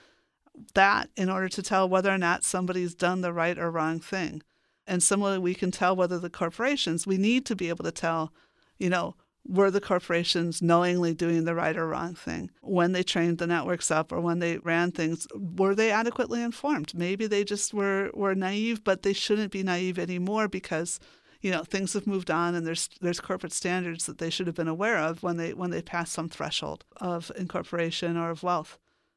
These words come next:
You know, when I go and talk to governments, it's like, it's news to them. They don't know that there's, like, software is written down because people have been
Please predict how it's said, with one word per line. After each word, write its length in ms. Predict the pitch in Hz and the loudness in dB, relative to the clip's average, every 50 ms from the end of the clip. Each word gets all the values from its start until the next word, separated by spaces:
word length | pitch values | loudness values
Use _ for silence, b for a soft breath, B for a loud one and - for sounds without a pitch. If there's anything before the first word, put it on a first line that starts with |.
| _ _ _ _ _ _ - - | _ _ _ _ _ _ -14 -4
You 100 | - 226 | 2 6
know, 140 | 220 214 196 | 8 8 8
when 160 | 180 196 196 | 8 6 6
I 160 | 208 226 262 | 8 8 6
go 160 | 277 277 233 208 | 6 6 4 4
and 140 | 190 185 | 4 0
talk 260 | - - 180 175 180 - | 0 0 -2 -2 -2 -4
to 140 | - 185 170 | -6 -6 -4
governments, 640 | - 170 165 170 170 170 160 156 - - - - - | -4 -4 -4 -2 -2 -2 -2 -4 -4 -4 -6 -4 -2
it's 240 | - 208 202 - - | -2 -2 -2 -2 -2
like, 280 | 247 262 254 262 - - - | -2 -2 -4 -6 -10 -10 -8
it's 180 | 214 - - | -6 -4 0
news 340 | 214 214 240 320 359 - - | 2 4 4 4 2 0 -2
to 100 | - 180 | -6 -8
them. 220 | 175 - - - | -10 -8 -8 -8
They 220 | - 190 202 226 226 | -2 0 2 2 2
don't 240 | 226 254 262 254 - | 2 0 -2 0 -2
know 180 | 233 262 285 | -2 0 0
that 200 | 269 196 165 - | 0 0 -2 -2
there's, 200 | - 175 170 - | -2 -4 -2 -2
like, 160 | 185 180 175 | -4 -4 -4
software 400 | - - 165 151 170 - - 185 | -4 -4 -4 -4 -4 -4 -6 -6
is 100 | 180 175 | -6 -4
written 240 | 180 175 - 190 185 | -6 -6 -6 -6 -6
down 420 | 165 156 151 185 202 208 180 165 160 | -4 -4 -2 -4 -4 -4 -4 -6 -6
because 280 | 196 196 - 214 208 | -4 0 0 0 0
people 320 | - - 247 240 - 269 262 | 0 -2 -4 -2 0 -2 0
have 160 | 254 240 - | -2 -2 -2
been 300 | 254 254 240 226 - | -2 -2 0 -2 -4